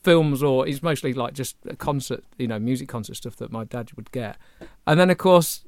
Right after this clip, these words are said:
nobody, everything came out on V H S. So, um, but yeah, but they were slightly smaller bookcase <laughs> covers.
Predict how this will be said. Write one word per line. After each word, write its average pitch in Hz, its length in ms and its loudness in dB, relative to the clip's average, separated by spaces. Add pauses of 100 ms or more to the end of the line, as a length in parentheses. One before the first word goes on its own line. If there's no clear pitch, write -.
(140)
nobody, 185 540 6
everything 190 440 2
came 156 220 -2
out 147 100 -4
on 135 100 -4
V 143 120 -2
H 135 260 -6
S. 123 240 -6
So, 123 320 -6 (720)
um, 127 480 4 (640)
but 160 180 6
yeah, 160 360 6 (120)
but 151 200 2
they 185 120 6
were 170 140 2
slightly 190 640 0
smaller 170 680 0 (140)
bookcase 120 640 -6
<laughs> - 1120 2
covers. 139 320 6